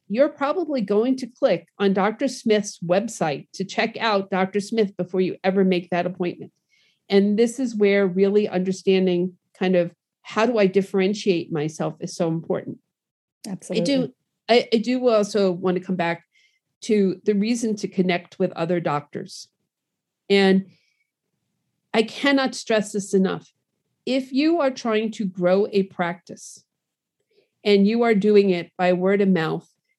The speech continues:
Speaker 1: or you're trying to do it by social media and you're attracting one patient at a time, it takes much longer than connecting with other physicians. Because if you hit on a referral source,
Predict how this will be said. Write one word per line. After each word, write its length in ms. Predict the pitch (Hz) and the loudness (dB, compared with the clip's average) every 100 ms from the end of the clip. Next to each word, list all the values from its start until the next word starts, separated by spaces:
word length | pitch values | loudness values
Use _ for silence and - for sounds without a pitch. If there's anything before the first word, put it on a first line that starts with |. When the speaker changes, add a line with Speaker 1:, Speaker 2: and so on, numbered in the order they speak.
| _ | _
Speaker 1:
or 180 | 196 185 | 2 2
you're 220 | 190 220 | 4 2
trying 260 | 214 214 226 | 2 0 0
to 80 | |
do 140 | 202 202 | 0 0
it 120 | 202 | 2
by 120 | 196 | 0
social 400 | 196 190 190 202 | 0 0 0 0
media 380 | 180 175 165 160 | 0 0 0 -2
and 180 | 175 175 | -4 2
you're 140 | 190 190 | 4 2
attracting 580 | 190 185 180 160 170 | 0 -2 -2 -2 -2
one 220 | 170 180 190 | 0 0 0
patient 480 | 190 185 - 185 | 0 0 -2 -4
at 160 | 160 156 | -4 -4
a 60 | 156 | -8
time, 500 | - 160 170 233 - _ _ _ _ _ - | -4 -2 0 -2 -4 _ _ _ _ _ 0
it 160 | 214 | 0
takes 400 | - 220 220 - | 0 -2 -2 -2
much 320 | 202 220 233 226 | 0 0 -4 -10
longer 540 | 185 175 175 208 277 - _ _ | -4 -2 -2 -2 -6 -10 _ _
than 200 | 196 190 | 0 0
connecting 580 | 190 190 185 190 220 214 | 0 0 0 -4 -2 0
with 140 | 185 | 0
other 260 | - 170 202 | -2 -2 -2
physicians. 640 | 196 196 160 - 220 262 | 0 0 0 -2 -4 -4
Because 400 | - 185 196 190 | -8 -4 -2 -2
if 180 | 190 - | -4 -4
you 160 | 196 226 | -2 -2
hit 220 | 196 202 | -2 -2
on 180 | 190 175 | 0 0
a 60 | |
referral 520 | 156 160 - 180 190 | -2 -4 0 2 2
source, 520 | 202 220 233 262 - | 0 -2 -4 -4 -12